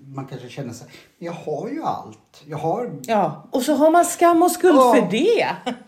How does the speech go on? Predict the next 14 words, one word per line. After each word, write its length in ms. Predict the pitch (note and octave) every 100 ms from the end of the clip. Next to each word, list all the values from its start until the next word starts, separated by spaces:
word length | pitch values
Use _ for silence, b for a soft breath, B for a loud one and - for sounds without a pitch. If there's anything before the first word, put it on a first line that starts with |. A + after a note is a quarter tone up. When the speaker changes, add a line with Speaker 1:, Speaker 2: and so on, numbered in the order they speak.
| _
Speaker 1:
Och 200 | - B3+
ändå 340 | A3+ F3+ D3+ A#3+
Speaker 2:
Vem 280 | E4 D4+ D4+
Speaker 1:
mår 80 |
Speaker 2:
är 100 | C4 A3+
Speaker 1:
jag, 180 | G3+
ja, 380 | G#3+ A#3+ - D#3+ F3+
Speaker 2:
jag? 80 |
Speaker 1:
och 80 | G3+ G3
ändå 200 | E3+ A#3+
mår 400 | A3+ B3 D4 C#4
jag 140 | B3
inte 300 | D#3+ D3 D3
bra. 560 | B2 B2+ A2+ G#2+ G2